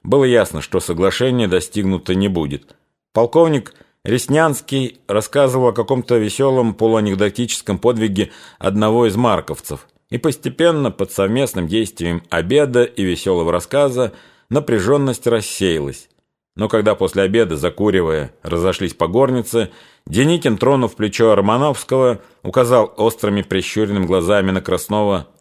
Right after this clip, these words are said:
шепнул: «Наполеон областного масштаба. Неумный человек, знаете ли».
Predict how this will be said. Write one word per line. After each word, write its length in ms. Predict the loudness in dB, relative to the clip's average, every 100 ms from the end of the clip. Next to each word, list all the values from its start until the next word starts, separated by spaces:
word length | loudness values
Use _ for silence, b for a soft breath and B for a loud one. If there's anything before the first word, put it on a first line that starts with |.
| _
шепнул: 520 | -6 -4 -2 -4 -4 -12 _ _ _ _
«Наполеон 680 | -6 -2 2 4 6 4 2 -8 _ _ _
областного 640 | -4 0 0 0 -2 0
масштаба. 680 | 0 -4 -4 -2 -2 -2 -12 _ _ _ -6
Неумный 420 | 0 0 2 0
человек, 640 | -2 0 2 4 2 -2 -12
знаете 420 | -4 -2 -2 -4
ли». 160 | -10